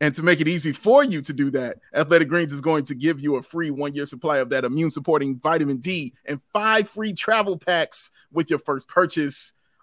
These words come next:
All you have to do is visit athletic greens dot com slash C H G O Bulls. That's athletic greens dot com slash C H G O Bulls to take ownership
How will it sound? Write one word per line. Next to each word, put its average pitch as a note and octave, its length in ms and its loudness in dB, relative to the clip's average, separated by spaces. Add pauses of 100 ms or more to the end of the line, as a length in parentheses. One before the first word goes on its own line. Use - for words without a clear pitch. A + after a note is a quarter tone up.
All E3 160 8
you D#3+ 80 4
have D3 100 2
to C#3 80 -4
do C3 160 -2
is A2+ 140 -6
visit A#2+ 260 -8
athletic C3 360 -2
greens B2+ 200 -6
dot D3 160 -8
com B2 240 -6
slash C3+ 880 -4 (240)
C G#3 240 0
H D3+ 180 2
G D3+ 140 0
O C3+ 140 2
Bulls. F#3+ 340 4
That's - 300 -6
athletic F3+ 400 0
greens D3 220 -6
dot C#3+ 180 -6
com D3 240 -2
slash G#3+ 500 -4 (160)
C - 320 -4
H F3 260 -2
G E3+ 280 -4
O D#3+ 120 6
Bulls D3+ 300 -2
to - 80 -18
take E3 300 -2
ownership A#3 520 0